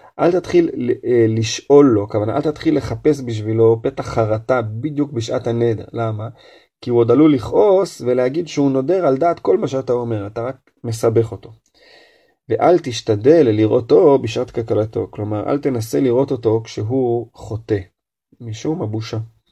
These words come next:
משנה י"ט, שמואל הקטן אומר, שמואל הקטן היה חי בזמן רבן גמליאל דיבנה, אה,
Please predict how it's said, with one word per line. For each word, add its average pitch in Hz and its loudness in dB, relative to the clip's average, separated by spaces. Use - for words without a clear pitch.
משנה 131 2
י"ט, 127 2
שמואל 117 0
הקטן 110 2
אומר, 107 0
שמואל 139 -2
הקטן 127 -2
היה 107 -4
חי 110 -2
בזמן 113 -4
רבן 110 -2
גמליאל 104 -2
דיבנה, 131 0
אה, 113 2